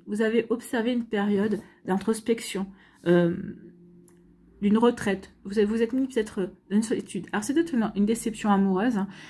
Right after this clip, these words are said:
une déception amicale aussi. Vous allez dire, « Bon, ok, euh, là, je l'ai, euh, peut-être que je, je l'ai, vous avez peut-être enchaîné les déceptions. » Donc, ok, je prends du recul. Je vais, euh, me consacrer à moi pour me réaligner, pour me poser des bonnes questions. Je,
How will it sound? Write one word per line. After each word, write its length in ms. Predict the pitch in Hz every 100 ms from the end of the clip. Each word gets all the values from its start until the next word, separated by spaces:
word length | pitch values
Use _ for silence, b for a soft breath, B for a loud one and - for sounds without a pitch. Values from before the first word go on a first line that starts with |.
| B -
une 40 |
déception 500 | 190 214 214 196 -
amicale 500 | 196 208 208 214 190
aussi. 260 | 185 - 254
Vous 120 | 214
allez 120 | 175
dire, « 160 | 190 170
Bon, 220 | 160 160 B B B B -
ok, 280 | 196 196
euh, 640 | 202 226 - - 170 151 151
là, 360 | 196 202 196 175
je 140 | 180
l'ai, 260 | 175 170 160
euh, 60 | 160 - -
peut-être 160 | - 226
que 100 | 208
je, 200 | 208 208
je 120 | 220
l'ai, 140 | 214
vous 280 | 202 214 208
avez 160 | 196 202
peut-être 260 | 214 -
enchaîné 500 | 208 214 - 208 220
les 120 | 247 185
déceptions. » 580 | 190 196 - - 208 - _ _ _ _ _ _ - -
Donc, 160 | 202 208 -
ok, 260 | 226 - 208 -
je 140 | 202
prends 220 | 220 226 214
du 120 | 202
recul. 420 | 190 190 233 254 B B B B B -
Je 140 | 185 214
vais, 340 | 208 226 - 180
euh, 280 | 185 165 156 - - - _ _ _ _ -
me 120 | 190
consacrer 680 | 220 240 233 233 220 220 214
à 120 | 214 214
moi 260 | 220 247
pour 120 | - 190
me 100 | 190
réaligner, 480 | 202 196 196 214
pour 140 | 233 190
me 100 | 175
poser 260 | 196 196
des 120 | 196 185
bonnes 240 | 190 196
questions. 400 | 202 190 - 233
Je, 120 | 233